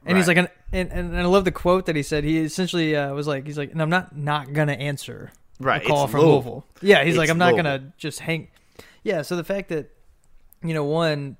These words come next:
Speaker 1: that was the first call Mac made right out the gate, uh, as soon as Scrubb announced. Um, it's, it's just good to see the, the brand still has some pull. You know, like, it,
Speaker 2: Right.
Speaker 1: it's been dragged through the mud, through everything. I mean, the last, like, five years, we've,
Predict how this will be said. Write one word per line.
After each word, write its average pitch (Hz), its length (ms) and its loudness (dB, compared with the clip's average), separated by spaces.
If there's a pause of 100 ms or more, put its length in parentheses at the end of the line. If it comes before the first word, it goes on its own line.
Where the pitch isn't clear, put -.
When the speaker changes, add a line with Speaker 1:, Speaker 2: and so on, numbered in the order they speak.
Speaker 1:
that 160 160 -4
was 156 160 -4
the 143 80 -8
first - 420 -6
call 151 320 -6
Mac 139 300 -8
made 147 260 -2
right 143 180 -2
out 135 180 -6
the 131 40 -12
gate, 143 440 -6
uh, 139 180 -8
as 139 80 -10
soon 160 160 -4
as 139 260 -6 (480)
Scrubb 151 340 -2
announced. 139 640 -6
Um, 135 520 -12 (460)
it's, 165 160 -8
it's 175 160 -4
just 202 200 -6
good 214 160 0
to 185 60 -6
see 208 160 -8
the, 165 160 -8 (240)
the 160 100 -4
brand 165 680 -6 (340)
still 170 420 -4
has 143 260 -6
some 131 140 -12
pull. 123 360 -12 (540)
You 147 100 -6
know, 147 220 -2
like, 139 200 -8
it, 117 200 -12
Speaker 2:
Right. 113 260 -4
Speaker 1:
it's 156 100 -10
been 160 160 -4
dragged 165 300 -2
through 180 80 -4
the 160 80 -2
mud, 139 500 -4
through 139 200 -8
everything. 131 840 -10
I 131 60 -12
mean, 131 540 -14
the 139 100 -12
last, 139 240 -8
like, 139 140 -14
five 147 340 -6
years, 127 340 -10
we've, 156 140 -10